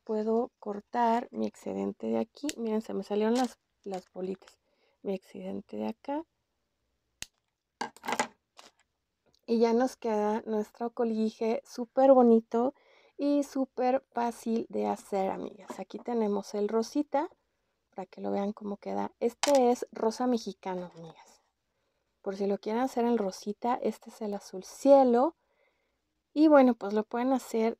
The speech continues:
de los colores que ustedes gusten. Y bueno, pues así es como queda, chicas. ¿Qué tal les pareció? ¿Verdad que está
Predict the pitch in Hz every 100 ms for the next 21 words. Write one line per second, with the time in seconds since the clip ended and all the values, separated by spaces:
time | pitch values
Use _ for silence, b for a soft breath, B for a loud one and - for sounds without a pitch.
0 | - 226 220 214 214 - 208 202 196 196
1 | - - - 190 190 190 _ _ _ 202
2 | 240 262 - 226 233 - _ _ 226 208
3 | 196 202 - 190 - 208 - - 226 233
4 | - - 247 233 226 - 214 202 196 180
5 | - - _ - - - 233 233 262 262
6 | 254 - 202 196 - - - b b b
7 | - 247 269 - 262